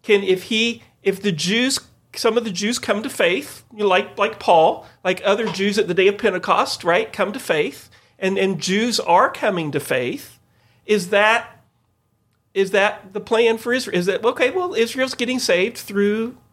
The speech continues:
Judah. Um, is that, is that what's gonna happen? Or does he have a plan to actually bring all ten,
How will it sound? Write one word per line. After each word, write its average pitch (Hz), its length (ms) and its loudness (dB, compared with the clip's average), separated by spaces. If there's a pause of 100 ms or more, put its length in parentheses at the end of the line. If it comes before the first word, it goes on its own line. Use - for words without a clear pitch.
(100)
Judah. 311 400 0 (1300)
Um, 165 320 0 (280)
is 190 200 -2
that, 202 260 0
is 190 140 -6
that 202 160 -2
what's 202 180 -2
gonna 196 140 -2
happen? 202 280 -2
Or 247 600 4 (500)
does 262 240 4
he 240 220 -4
have 208 120 0
a 202 80 0
plan 202 560 0 (220)
to 202 100 0
actually 202 380 0
bring 208 580 0 (880)
all 220 240 4
ten, 160 460 0